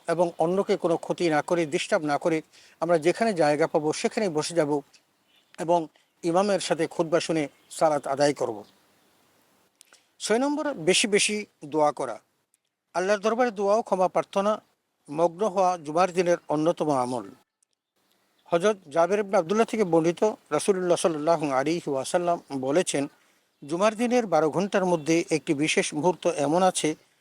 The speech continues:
যখন মুমিন আল্লাহর কাছে যে দোয়াই করবে তিনি তা কবুল করেন।" আবু দাউদ, হাদিস নং এক হাজার আটচল্লিশ। সুপ্রিয় শ্রোতা, আমরা জুমার দিনের এই মুহূর্তটি পাওয়ার জন্য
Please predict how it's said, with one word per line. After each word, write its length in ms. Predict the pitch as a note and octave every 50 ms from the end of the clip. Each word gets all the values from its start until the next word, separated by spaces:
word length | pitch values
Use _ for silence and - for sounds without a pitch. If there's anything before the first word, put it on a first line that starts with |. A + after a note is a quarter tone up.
| _ _ _ -
যখন 300 | C#3 E3 D#3+ - G3+ F#3+
মুমিন 420 | E3+ D3+ D3 D3+ E3 F3 F3 F#3 F#3 -
আল্লাহর 280 | D3 D3 D3+ F3 F3+ -
কাছে 280 | - F3+ - - E3+
যে 120 | D3 D3+ D3+
দোয়াই 300 | C3 D3 C#3 C#3+ D3 E3
করবে 360 | - G3 G3 G#3 G3 A#3+ B3+ B3+ _ _ _ _ _ _ _
তিনি 180 | - E3+ D#3+ E3
তা 260 | - F3+ D#3 D3 - - _ -
কবুল 280 | - D#3+ D3+ D#3 D#3+
করেন।" 360 | C#3 - D3 B2+ B2+ A#2+ A#2 B2+ - _ _ -
আবু 180 | D#3 D#3+ F3+
দাউদ, 320 | F#3+ G3 G3 G#3 G#3+ G3+ -
হাদিস 360 | - E3 D#3+ F3 F#3+ - -
নং 220 | F3+ E3+ E3 F3 - -
এক 160 | E3 D#3+ -
হাজার 240 | E3+ D#3 D#3+ D3 C#3+
আটচল্লিশ। 520 | - C#3+ C#3+ - - D3+ B2+ A#2 A2+ G2+ - - - _ _ _ _ _
সুপ্রিয় 360 | - - F3 E3+ - - E3+
শ্রোতা, 340 | D3+ - - F3+ - G#3+ G#3+ A3 _ _ _ - - _ _ _
আমরা 240 | - D#3+ F3 F#3 F3
জুমার 320 | D3 D3 D#3+ E3 F#3 F#3
দিনের 280 | F3 F#3+ F#3 F3+ F3 E3 F3 -
এই 100 | E3+ E3
মুহূর্তটি 540 | E3 D3+ D3+ D#3+ C#3 - - G3 - F#3 D#3 - D3+
পাওয়ার 280 | D#3 D3 D3 D3 D#3+ D#3
জন্য 300 | D#3+ E3 D#3+ D#3 D3